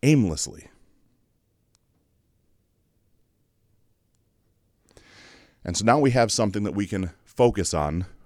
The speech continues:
over a twelve-week period starting a week from today. But it's not enough just to focus on it. You're going to need visual representations to look at to help guide your subconscious to find the answers that you don't know you need to find.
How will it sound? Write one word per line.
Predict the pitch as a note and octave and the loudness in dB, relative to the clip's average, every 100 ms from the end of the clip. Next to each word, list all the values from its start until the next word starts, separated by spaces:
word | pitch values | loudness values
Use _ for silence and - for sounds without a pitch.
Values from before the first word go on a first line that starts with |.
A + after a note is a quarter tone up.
| _ | _
over | - F#2 F2 | -2 2 0
a | |
twelve-week | - A2 A2 F#2+ F2 | 4 4 4 2 -2
period | - E2+ E2+ E2 | -2 -2 -2 -4
starting | - G2 F#2+ E2 | -2 2 2 2
a | |
week | D#2+ - | 0 -2
from | D#2 | -6
today. | C#2+ D2 - - _ _ _ _ _ _ _ _ _ _ - - - | -6 -10 -16 -20 _ _ _ _ _ _ _ _ _ _ -20 -20 -8
But | - | -2
it's | G2+ A2 | -2 2
not | G#2+ | 2
enough | A#2 C3+ | 4 2
just | F#2+ - | 0 -2
to | |
focus | F#2 C#3+ - E2+ | 4 4 4 -6
on | C2+ | -8
it. | - _ - - _ _ _ _ _ _ _ _ _ _ _ _ _ _ _ - | -12 _ -20 -20 _ _ _ _ _ _ _ _ _ _ _ _ _ _ _ -12
You're | F2+ B2 | 2 4
going | A#2 B2+ G2+ | 4 2 0
to | G2+ | 0
need | B2 G#2+ D#2+ - - - - | 2 0 -2 -18 -20 -20 -20
visual | D2+ D#2 C#3 C3+ A2+ A#2+ A2 | -6 2 2 4 6 6 6
representations | F#2 A2+ C#3 B2 B2+ C3+ G2+ D#2+ - D#2 F#2+ A#2 - _ _ _ _ _ _ | 4 2 2 2 0 0 2 0 -2 -4 -4 -6 -14 _ _ _ _ _ _
to | - A#2 | -2 0
look | G2 G#2+ E3+ - | 0 4 2 2
at | E2+ F2 - | 0 -2 -4
to | - B2 | -4 -2
help | - A#2+ F#2+ F2+ | 0 -2 -2 -2
guide | A2+ C#3 E3 A#2 | 2 4 2 0
your | A#2 A#2 A2+ | 2 2 0
subconscious | - G#2 G2 - D3 C#3 - G2 - | 0 -2 0 -2 2 0 0 -2 -2
to | - G2 | -4 -6
find | - B2+ D3 C#3+ | 0 0 2 0
the | C#3+ - | -2 -2
answers | A#2+ A2+ G2+ G#2+ G#2 | 0 0 0 -2 0
that | F#2 G2 | 0 -2
you | A2 | -4
don't | G2 G#2+ A#2+ G2 | -2 0 0 -2
know | A2 | -2
you | G#2 G2 | -2 0
need | F#2+ F#2 D#2+ | 0 0 -2
to | F2+ | -6
find. | - F2+ C#2 - | 0 0 0 -6